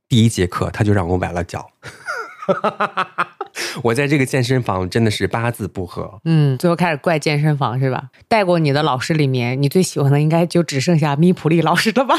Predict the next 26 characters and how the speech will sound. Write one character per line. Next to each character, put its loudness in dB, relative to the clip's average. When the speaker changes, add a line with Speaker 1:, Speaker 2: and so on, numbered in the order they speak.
Speaker 1:
<laughs> -20
咪 4
普 -2
利 2
老 4
师 2
真 0
的 2
很 -2
好， -10
他 -2
也 2
不 0
会 4
说 0
你。 -4
Speaker 2:
也 2
不 0
会 6
问 4
你 2
爽 -2
吗？ 0
Speaker 1:
对， 0
然 0
后 2